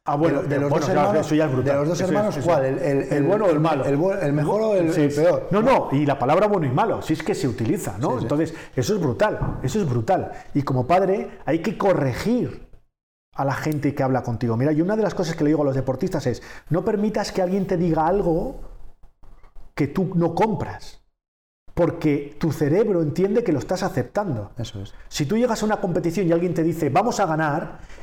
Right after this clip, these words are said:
Speaker 1: y tú le dices, "Sí", o no contestas, tu cerebro entiende que aceptas, "Vamos a ganar", con lo cual luego te va a entrar ansiedad. O sea, tú le tienes que decir a la persona, "No, yo voy a salir, voy a esforzarme, voy a hacer todo lo que pueda y disfrutar, y el resultado luego se verá",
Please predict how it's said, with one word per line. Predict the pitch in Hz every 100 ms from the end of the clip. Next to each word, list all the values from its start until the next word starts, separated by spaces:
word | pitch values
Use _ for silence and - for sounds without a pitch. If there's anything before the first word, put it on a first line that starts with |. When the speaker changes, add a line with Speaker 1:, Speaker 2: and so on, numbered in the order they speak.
| -
Speaker 1:
y | 151
tú | 180
le | 185
dices, | 180 170 143 - - -
"Sí", | - 214 190 190
o | 165
no | 240
contestas, | 233 165 214 - 139 151 - - - -
tu | 185
cerebro | 180 160 233 247
entiende | 190 190 240 247 156 185 -
que | -
aceptas, | 135 214 247 - 208 170
"Vamos | 175 214 202
a |
ganar", | 120 123 214 123 - - - -
con | 175 143
lo | 143
cual | 175
luego | 196 226
te | 196
va | 175
a |
entrar | 165 156 135
ansiedad. | 110 - 107 170 196 - - - _ - - - - - -
O | -
sea, | 104
tú | 180
le | 247
tienes | 214
que | 143
decir | 151 139
a |
la | 113
persona, | 117 123 113
"No, | 165 160 - - -
yo | 135 151
voy | 208
a |
salir, | 165 143 185 190 165
voy | 156
a |
esforzarme, | 165 127 - 185 185 156
voy | 143 151
a |
hacer | 147 156
todo | - 175
lo |
que | 143
pueda | 139 180 165 180 - -
y | 151
disfrutar, | 139 - 117 139 117 - -
y | -
el | 165
resultado | 254 165 160 185 190
luego | 160 151
se | 135
verá", | 107 101 92